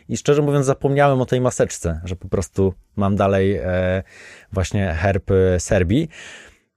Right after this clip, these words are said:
No i podchodząc do strażników, oni tak zaczęli się w sumie śmiać. Ja n-, tak nie wiedziałem, o co chodzi. No, chciałem po prostu podejść z paszportem, załatwić dokumenty i jechać dalej.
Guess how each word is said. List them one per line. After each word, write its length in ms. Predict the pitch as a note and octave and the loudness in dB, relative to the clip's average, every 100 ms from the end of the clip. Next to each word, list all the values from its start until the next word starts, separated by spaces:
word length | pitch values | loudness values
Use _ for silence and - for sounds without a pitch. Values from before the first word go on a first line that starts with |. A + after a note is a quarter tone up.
| - | -6
No 180 | F2+ | -2
i 80 | A#2+ | 0
podchodząc 500 | D3 - C#3+ C#3 A#2+ | 0 2 2 2 0
do 100 | B2 | -2
strażników, 580 | - A#2+ G#2+ A2+ G2+ G#2+ | -2 0 2 0 0 0
oni 140 | G#2+ | 0
tak 140 | G#2+ G#2+ | 0 -2
zaczęli 300 | G#2+ - G#2+ | -4 -2 -2
się 240 | - A2 | 0 -2
w 120 | G#2 | -2
sumie 260 | - A2+ A#2 | -4 0 0
śmiać. 600 | - C#3 G#2+ - - - F2+ F2 | 2 2 2 0 -8 -10 -8 -4
Ja 140 | F2+ F#2+ | 0 2
n-, 300 | G2 G2 G2 | 0 -2 -6
tak 180 | - E2 | -6 -2
nie 60 | G2+ | 0
wiedziałem, 340 | G#2 A#2 A#2+ | 2 4 2
o 60 | B2+ | 2
co 120 | D#3 | 0
chodzi. 300 | - C#3 A2 | 2 2 2
No, 120 | G2+ | 0
chciałem 460 | - A2+ A2 A2+ G2+ | 0 0 2 0 -2
po 100 | - | -2
prostu 340 | A#2+ - G2+ | -2 -2 -4
podejść 320 | A2 G#2 F#2 | 0 0 -2
z 40 | - | -2
paszportem, 560 | A2+ - A2 G2 A2 | -6 0 0 0 0
załatwić 400 | A2 G#2+ G2 G#2+ | 2 2 2 -2
dokumenty 560 | G#2 G#2 A#2 G2 F#2+ A2 | -2 -2 0 -2 0 2
i 40 | |
jechać 260 | A2 A2 B2 | 2 2 2
dalej. 340 | C#3 A2 F2+ | 4 4 2